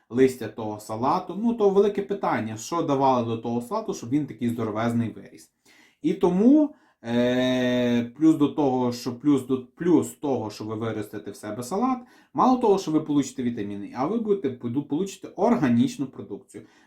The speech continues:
Бо ця рослина не вимагає якихось там,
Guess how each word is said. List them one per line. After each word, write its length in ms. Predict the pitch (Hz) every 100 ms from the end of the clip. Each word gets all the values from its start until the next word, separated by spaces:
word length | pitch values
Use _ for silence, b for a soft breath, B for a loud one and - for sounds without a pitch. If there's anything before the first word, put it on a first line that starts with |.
| b
Бо 100 | 143
ця 260 | 147 233 254
рослина 460 | 240 - 226 214
не 120 | 196 202
вимагає 540 | 208 214 202 196 160
якихось 440 | 151 165 160 -
там, 320 | - 151 139